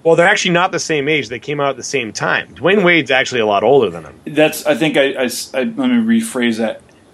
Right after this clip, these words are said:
Speaker 2: I think it's because they think they have the same number of years that
Speaker 1: Gotcha.
Speaker 2: he is on the same level, but he's not. Like, LeBron's got, well, gosh, I'd have to go back and really think about how many games they played, you know, considering playoffs and all that kind of stuff, but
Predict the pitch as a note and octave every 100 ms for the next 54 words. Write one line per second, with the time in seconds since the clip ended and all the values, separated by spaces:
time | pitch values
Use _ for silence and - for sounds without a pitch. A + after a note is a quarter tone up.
0 | _ - - F#3+ G3 E3+ D#3+ C#3 D3 C3+
1 | C#3+ C#3 B2 A#2 - C#3+ C#3 C3 B2 A2+
2 | G#2+ A#2 B2 C3+ C#3+ - - _ - -
3 | B2+ B2 G2 - - C#3 C#3 A#2+ A2+ C#3
4 | C3 B2+ - C3 A#2+ A2+ A2+ A#2 C#3 C#3+
5 | - - - - - C#3+ C#3+ A#2 D#3 E3+
6 | A2 - D3 C3 B2 C3 A#2 D3+ F3 B2+
7 | C#3 C3 B2+ - _ _ _ - - -
8 | _ _ _ - B2 A#3+ A2+ B2 C#3 -
9 | B2 A2+ A#2+ A2+ A#2 A#2 A2+ A#2+ A#2 A2+
10 | A#2 B2 A#2 A2 A#2 A2+ A#2 A2+ A#2+ A2+
11 | A#2+ A#2+ A2+ A#2+ A#2 A2+ A#2+ A2+ A#2 A2+
12 | A2+ A#2+ A#2+ A2+ A2+ A#2+ A#2 A2+ A#2 A#2
13 | A#2+ A#2 - A#2+ A2+